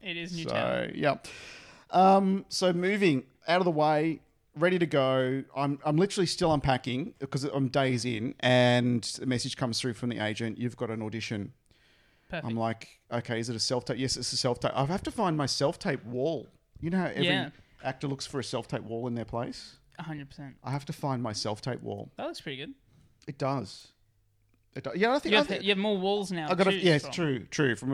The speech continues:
Speaker 2: a two-bedroom tiny apartment to,
Speaker 1: Oh, that's
Speaker 2: uh, a three-bedroom house, I'm, I'm, I'm okay for wall space. So, yeah, I, I could do that. And then, uh, uh, no sooner had the first come through, I get a Facebook message from the agent going, "Oh,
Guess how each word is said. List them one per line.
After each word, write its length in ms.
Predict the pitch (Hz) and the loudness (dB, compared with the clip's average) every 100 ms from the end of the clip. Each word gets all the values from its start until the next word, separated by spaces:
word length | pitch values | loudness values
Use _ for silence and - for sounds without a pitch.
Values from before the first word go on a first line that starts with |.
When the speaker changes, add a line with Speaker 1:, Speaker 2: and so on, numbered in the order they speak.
| 135 | 0
Speaker 2:
a 40 | 127 | 0
two-bedroom 680 | - 156 143 135 131 123 113 | 0 0 2 0 0 -2 -2
tiny 260 | - 131 123 | -2 0 0
apartment 560 | 113 120 113 117 - - | 2 0 2 -4 -6 -8
to, 540 | 117 107 107 104 98 - - | -4 -2 -4 -6 -10 -16 -8
Speaker 1:
Oh, 40 | 107 | -4
that's 140 | 101 | -4
Speaker 2:
uh, 260 | 90 90 92 | -6 -10 -12
a 40 | |
three-bedroom 340 | 98 110 104 107 | -8 -8 -4 -4
house, 240 | 101 - | -6 -6
I'm, 240 | 104 98 - - - | -8 -10 -12 -14 -8
I'm, 200 | 117 - | -8 -6
I'm 160 | 113 120 | -4 -4
okay 280 | 113 113 104 | -4 -6 -6
for 100 | 107 | -6
wall 220 | 107 110 | -6 -6
space. 300 | - 104 104 | -4 -4 2
So, 200 | 139 131 - - - - - _ | 2 2 0 -16 -18 -20 -20 _
yeah, 160 | 208 202 | 8 8
I, 300 | 220 254 262 | 8 6 2
I 20 | |
could 120 | 285 233 | -2 0
do 100 | 170 | 4
that. 200 | 151 226 | 6 6
And 100 | 220 | 6
then, 140 | 208 | 4
uh, 40 | 214 - | 4 0
uh, 80 | 147 _ _ _ - | -10 _ _ _ -2
no 180 | 220 | 2
sooner 260 | 240 240 208 | 2 4 4
had 80 | 170 | 4
the 40 | |
first 380 | 160 175 226 - | 2 4 2 2
come 160 | 208 190 | -2 -2
through, 340 | - 160 135 | -2 0 2
I 60 | 135 | 2
get 100 | 160 | 2
a 200 | 143 131 _ - - _ - | 0 -2 _ -20 -20 _ -2
Facebook 320 | 151 - 165 | -2 0 -4
message 360 | 190 - - - | -4 -4 -8 -10
from 100 | 117 | -8
the 80 | 107 | -6
agent 220 | 123 113 | -8 -8
going, 240 | 101 104 | -8 -8
"Oh, 220 | 98 143 | -6 -6